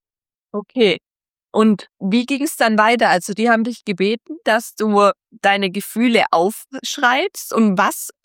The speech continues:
haben die dann damit gemacht? Haben sie das dann mit dir besprochen oder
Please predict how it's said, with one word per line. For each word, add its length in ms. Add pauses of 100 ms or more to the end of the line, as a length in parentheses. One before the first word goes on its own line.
haben 180
die 100
dann 260
damit 320
gemacht? 400
Haben 160
sie 160
das 220
dann 200
mit 140
dir 100
besprochen 840
oder 640